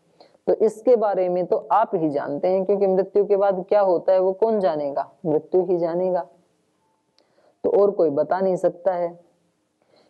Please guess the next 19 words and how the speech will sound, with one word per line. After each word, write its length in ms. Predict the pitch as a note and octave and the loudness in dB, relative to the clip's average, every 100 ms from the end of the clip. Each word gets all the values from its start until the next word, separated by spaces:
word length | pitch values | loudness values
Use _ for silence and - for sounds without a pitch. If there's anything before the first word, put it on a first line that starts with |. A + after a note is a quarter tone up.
| _ | _
एतद् 380 | G#3 A#3+ C#4+ A3 | 2 4 2 2
विद्याम, 760 | F3+ E3 C#3+ E3+ F3 D#3+ C3+ C3 - _ _ _ - | 2 0 0 -2 0 -2 -4 -8 -16 _ _ _ -2
तो 60 | |
ये 200 | E3 F3+ | 2 4
मुझे 300 | A3+ G3+ F#3 | 4 2 0
बताओ, 560 | F#3+ D#3 - E3 E3+ - - _ _ _ - | 0 0 2 2 2 0 -12 _ _ _ -4
अनुशिष्टः 960 | A3 B3 C4 G3 F3+ - - E3+ G#3 F3 - - - _ _ - | 0 2 0 0 -2 -2 -2 2 4 2 0 -12 -20 _ _ 0
त्वया 320 | E3 D#3+ F3+ | 2 2 2
अहम, 800 | F#3+ - D#3 D3+ E3 E3+ C#3+ - _ _ _ - | 0 -4 -6 -4 -2 -2 -2 -8 _ _ _ -4
मैं 380 | D#3 G3 A3 - | 0 0 -2 0
आपके 420 | E3 F3 - F#3+ | -2 -2 -2 0
द्वारा 560 | D#3 D3+ D3 F3 B3+ - _ _ _ _ _ | 2 0 2 2 0 -4 _ _ _ _ _
अनुशिष्ट, 680 | E3+ F#3 G3+ E3 D#3 - F3 F3 C3+ - - _ _ _ _ _ _ _ _ - | -2 -2 -2 -4 -4 -2 0 2 0 -6 -20 _ _ _ _ _ _ _ _ -4
अनुशासित 720 | F#3 A3 A3 A3 G3+ B3 A#3+ F#3 | 0 0 2 2 2 2 2 0
हूँ, 260 | F#3 D#3+ | 0 0
मैं 80 | F#3 | 0
आपका 320 | G3 G3 A3 | 0 0 -4
शिष्य 380 | G3+ B3 - G3+ | -2 -4 -2 -4
हूँ, 240 | E3 C#3+ | -2 -4